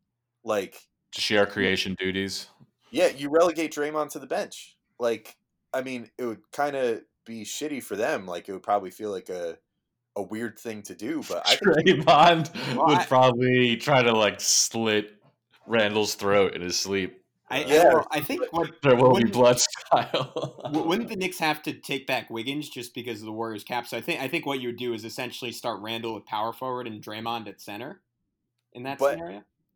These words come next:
Speaker 1: I, well, I guess you could do that if you wanna take Wiseman off the bench,
Speaker 3: Oh,
Speaker 1: then.
Speaker 3: yeah, I forgot about Wiseman. Yeah, I think, I think Draymond would, would still start for them.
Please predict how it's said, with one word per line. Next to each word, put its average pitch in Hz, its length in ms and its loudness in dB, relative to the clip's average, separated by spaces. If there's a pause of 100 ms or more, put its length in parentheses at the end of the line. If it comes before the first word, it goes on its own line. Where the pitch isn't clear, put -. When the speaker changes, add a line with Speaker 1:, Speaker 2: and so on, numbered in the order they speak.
(580)
Speaker 1:
I, 139 280 0 (320)
well, 143 320 8
I 139 100 4
guess 156 240 0
you 151 60 -12
could 113 120 -16
do 95 140 -12
that 87 340 -4
if 107 160 -8
you 110 100 -6
wanna 110 180 -2
take 104 280 -6
Wiseman 101 400 0
off - 200 -16
the - 60 -20
bench, 76 340 -14
Speaker 3:
Oh, 143 60 -4
Speaker 1:
then. 143 100 0
Speaker 3:
yeah, 131 60 0
I - 20 -4
forgot 165 200 0
about 104 180 -8
Wiseman. 104 240 -6
Yeah, 139 140 2
I 123 60 -2
think, 160 180 -2
I 135 40 0
think 135 180 -4
Draymond 98 340 -12
would, - 100 -20 (160)
would 95 100 -16
still 92 160 -12
start 95 280 -16
for - 60 -20
them. - 140 -20